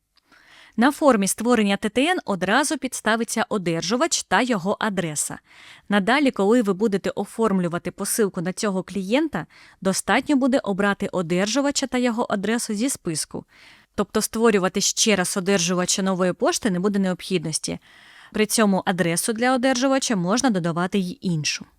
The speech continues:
А якщо у вас налаштована синхронізація з інтернет-магазином, то при створенні Т Т Н одержувач нової пошти та його адреса доставки будуть створені в системі та підставлені замовлення автоматично.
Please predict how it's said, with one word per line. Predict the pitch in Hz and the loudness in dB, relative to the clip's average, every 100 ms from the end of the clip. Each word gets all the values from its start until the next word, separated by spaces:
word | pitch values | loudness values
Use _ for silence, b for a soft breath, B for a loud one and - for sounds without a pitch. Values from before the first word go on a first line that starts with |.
| _ _ _ _ - | _ _ _ _ -2
А | |
якщо | 196 214 - - 196 | 0 0 -2 0 0
у | |
вас | 180 185 | 0 -2
налаштована | 196 185 - 214 185 170 | -2 0 0 0 0 0
синхронізація | 170 202 - 202 202 196 185 - 180 | 0 -2 0 2 2 2 -2 -2 -2
з | 170 | 0
інтернет-магазином, | 190 208 196 190 196 190 190 220 254 170 - B B | -2 0 -2 0 0 0 0 4 4 4 -2 B B
то | 190 | -2
при | 180 208 | 0 0
створенні | - 202 220 190 180 | 0 2 2 2 0
Т | 180 | -2
Т | 190 190 214 | -2 2 4
Н | 254 247 B B | 4 2 B B
одержувач | - 185 214 196 175 170 - | -4 2 2 2 0 -2 -2
нової | 196 185 180 | 0 2 0
пошти | - 190 262 - 175 | 0 -2 -2 -4 -6
та | 190 | -4
його | 185 170 185 | -2 -2 -2
адреса | 180 165 185 202 | -4 -2 -2 -2
доставки | 180 175 190 170 - 170 - | -2 -4 -4 -8 -8 -14 -8
будуть | 170 185 202 | -2 0 0
створені | - - 262 254 240 | -2 0 4 4 4
в | |
системі | - 233 - 240 233 226 B B B | 2 -2 0 2 2 0 B B B
та | 196 | -6
підставлені | 220 - - 214 214 208 208 | -2 -4 0 0 2 0 0
замовлення | 202 202 202 190 196 196 - | 0 2 2 0 0 -2 -2
автоматично. | 175 185 233 175 156 147 - 143 | -4 -2 -4 -4 -6 -6 -6 -8